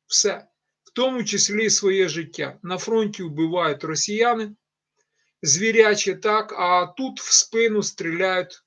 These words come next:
прикордонники, Т Ц Кшники, поліцаї.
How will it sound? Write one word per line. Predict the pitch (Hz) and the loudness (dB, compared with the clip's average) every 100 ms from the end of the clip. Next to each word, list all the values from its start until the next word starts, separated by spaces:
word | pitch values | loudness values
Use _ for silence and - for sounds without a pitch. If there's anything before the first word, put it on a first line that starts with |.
| _ | _
прикордонники, | 190 170 170 160 160 208 190 139 139 | -6 -4 -4 -2 4 4 4 -4 -10
Т | 156 | -8
Ц | 135 160 | -8 -6
Кшники, | 147 185 180 165 139 139 | -4 -4 -4 -6 -12 -14
поліцаї. | 156 139 135 - 139 151 | -10 -8 -6 -8 -8 -14